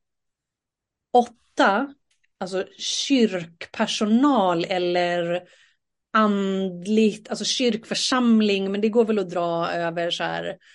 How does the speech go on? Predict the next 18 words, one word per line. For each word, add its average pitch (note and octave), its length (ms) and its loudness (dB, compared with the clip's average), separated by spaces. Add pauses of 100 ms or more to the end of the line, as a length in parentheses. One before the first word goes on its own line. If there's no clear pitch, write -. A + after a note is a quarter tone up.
(500)
alltså E3+ 540 2 (500)
rabbis G3 1080 2
och E3+ 320 -2 (880)
folk F#3 340 0
som F#3+ 120 -2
jobbar F3+ 300 2
inom, F3 600 -2
vill F#3 260 -2
jobba F3+ 240 2
på F#3 120 -6
moskén F#3 760 2
då E3+ 180 2
och E3+ 100 -2
sådär E3+ 260 -2
också, G3 300 -4
liksom. F3+ 320 -6
Men, F3 260 -4
eh, F3 180 -2